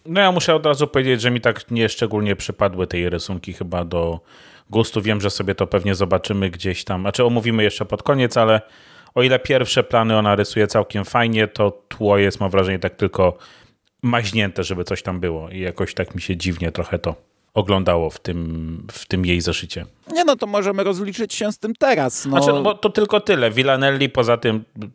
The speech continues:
Speaker 1: to jest ten sam poziom, który był do tej pory, jest dobrze.
Speaker 2: Rysunki główne są fantastyczne do tej serii,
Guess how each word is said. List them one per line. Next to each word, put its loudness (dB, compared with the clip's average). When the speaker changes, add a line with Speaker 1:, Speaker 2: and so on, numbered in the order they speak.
Speaker 1:
to 4
jest 0
ten 6
sam 2
poziom, 2
który -2
był -2
do -2
tej -6
pory, 2
jest 2
dobrze. -6
Speaker 2:
Rysunki 2
główne 0
są -2
fantastyczne -2
do 0
tej -2
serii, 0